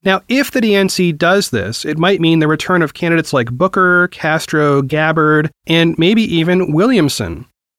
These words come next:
The first three there reached the most recent donor threshold of two hundred thousand people,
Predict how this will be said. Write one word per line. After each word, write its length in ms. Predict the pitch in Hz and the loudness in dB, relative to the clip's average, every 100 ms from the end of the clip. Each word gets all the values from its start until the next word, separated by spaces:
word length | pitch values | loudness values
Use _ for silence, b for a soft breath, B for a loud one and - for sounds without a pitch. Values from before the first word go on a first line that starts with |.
| _ | _
The 100 | 185 | -6
first 400 | - 277 277 - | 0 0 0 -2
three 340 | - 208 277 | -2 0 0
there 320 | 214 113 110 113 | 0 0 -2 0
reached 280 | 156 - | -2 -2
the 80 | 175 | 0
most 260 | 151 151 - | 0 0 0
recent 420 | 143 151 160 127 | 0 0 -2 -2
donor 320 | 151 190 214 | 0 2 2
threshold 520 | - 135 131 135 127 | 0 -2 0 -2 -2
of 80 | 147 | -2
two 180 | - 156 | -2 0
hundred 240 | 135 135 | 0 0
thousand 320 | 123 110 107 117 | 0 -2 -2 -2
people, 420 | 202 151 92 | -2 -2 -6